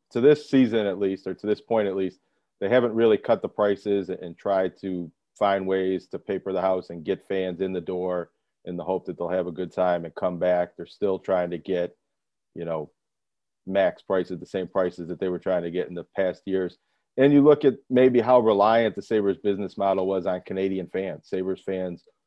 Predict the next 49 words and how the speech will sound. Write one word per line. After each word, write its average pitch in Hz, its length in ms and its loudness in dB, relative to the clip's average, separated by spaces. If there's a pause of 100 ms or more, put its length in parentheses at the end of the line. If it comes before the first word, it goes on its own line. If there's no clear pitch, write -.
(260)
that 95 100 -4
were 90 140 -4
just 92 220 -6
across 90 300 -4
the 90 80 -8
border, 90 540 -2
and, 85 180 -6
and 85 160 -12
Leafs 95 220 -6
fans 90 460 -6
and, 82 120 -10
and 82 160 -12
other 90 380 -2
Canadians 90 540 -4
that 90 100 -6
would 87 180 -12 (500)
come 92 260 0
to 92 140 -4
the 87 260 0 (100)
Sabres 92 380 0
games 92 240 -2
just - 200 -6
to 98 60 -4
watch 95 240 2
N 95 100 -4
H 90 140 -6
L 90 100 -2
hockey. 90 340 -4
Maybe 82 240 -8
they 82 120 -6
weren't 87 280 -4 (340)
diehard 90 400 0
Sabres 92 360 -4
fans. 90 380 -6
And 117 120 0
the 113 60 0
Bills 135 260 4
being 117 280 2
good. 95 240 0 (360)
A 95 60 -2
lot 120 180 8
of 117 60 4
the 107 80 -2
Sabres' 110 400 2
best 110 340 0
seasons, 92 440 -4
especially 95 500 -4
from 92 320 -2
a 85 340 -4